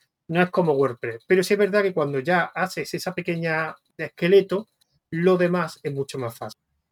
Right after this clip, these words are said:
Es una herramienta ya con panel de control, que tú puedes generar los artículos, pero sí requiere un poquito de código al principio. Y eso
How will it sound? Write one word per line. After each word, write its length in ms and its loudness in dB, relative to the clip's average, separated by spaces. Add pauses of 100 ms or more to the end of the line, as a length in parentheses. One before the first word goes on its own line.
(260)
Es 240 -6
una 180 -2
herramienta 600 -2
ya 480 2 (320)
con 160 -2
panel 300 2
de 100 -2
control, 880 2
que 160 -6
tú 140 -12
puedes 260 -4
generar 380 -4
los 120 -2
artículos, 800 -2
pero 220 -2
sí 140 -8
requiere 320 -4
un 120 -6
poquito 380 -8
de 80 -10
código 300 -8
al 100 -8
principio. 580 -10
Y 100 -6
eso 260 -6